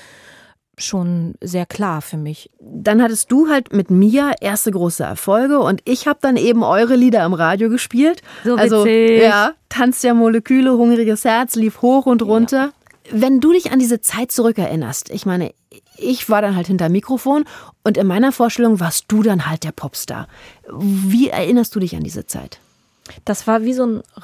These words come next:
Speaker 1: Rausch, wie so eine Achterbahn, die aber tendenziell immer <laughs> nach oben ging.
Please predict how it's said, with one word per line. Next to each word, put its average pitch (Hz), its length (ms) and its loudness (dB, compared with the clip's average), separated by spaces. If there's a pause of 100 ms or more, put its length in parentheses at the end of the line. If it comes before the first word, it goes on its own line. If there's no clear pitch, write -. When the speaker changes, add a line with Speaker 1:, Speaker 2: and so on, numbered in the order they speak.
Speaker 1:
Rausch, 202 520 -2
wie 185 60 -4
so 185 100 -4
eine 190 140 -4 (180)
Achterbahn, 180 840 -4
die 190 200 -8 (180)
aber 185 300 -8 (160)
tendenziell 208 720 -6
immer 202 380 -6
<laughs> 175 80 -10
nach 220 200 0
oben 196 380 -2
ging. 175 380 -4